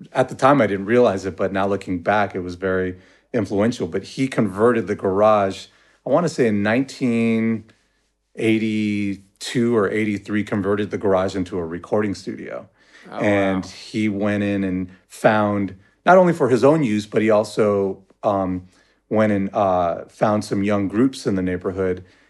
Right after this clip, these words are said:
Speaker 1: and recorded their demos and shopped them to, like, booking them gigs on the Sunset Strip. So this is, like,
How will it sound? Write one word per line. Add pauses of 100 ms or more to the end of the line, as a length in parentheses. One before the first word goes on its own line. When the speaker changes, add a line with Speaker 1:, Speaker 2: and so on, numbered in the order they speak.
(120)
Speaker 1:
and
recorded
their
demos (260)
and
shopped
them
to,
like,
booking
them
gigs
on
the
Sunset
Strip.
So
this
is,
like,